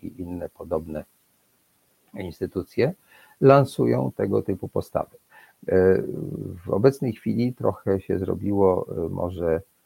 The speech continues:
nie do końca to przekonujące, ponieważ osoby, które prezentowały tego typu postawę, okazało się, nie do końca s-, same spełniają reguły tej gry, aczkolwiek sprawa jest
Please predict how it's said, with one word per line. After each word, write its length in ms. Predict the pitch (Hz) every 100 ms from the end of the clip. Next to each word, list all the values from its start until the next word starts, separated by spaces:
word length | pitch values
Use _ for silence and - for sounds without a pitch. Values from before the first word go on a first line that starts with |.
| _ -
nie 140 | 95
do 120 | 92
końca 460 | - 113 104 - 90
to 140 | -
przekonujące, 880 | - - - 87 87 69 73 - 120
ponieważ 540 | 117 95 95 87 82
osoby, 400 | - - 101 90
które 460 | 80 - 85 76 76 - _ 90 -
prezentowały 680 | 95 92 85 87 107 101 82
tego 260 | 80 90
typu 280 | - 78 80 -
postawę, 540 | - - 78 92 -
okazało 540 | 131 - 87 82 71 -
się, 260 | - 131 - _ _ -
nie 160 | 120
do 140 | 127 117
końca 480 | - 143 120 - 107
s-, 280 | - - 95 90 90 87 85
same 600 | - 101 95 95 95 85
spełniają 760 | 87 - 90 85 82 87 90 - 87
reguły 420 | 85 82 85 80
tej 200 | - 78
gry, 300 | - 131 170
aczkolwiek 500 | - - 139 123 -
sprawa 360 | - 143 123
jest 240 | 120 113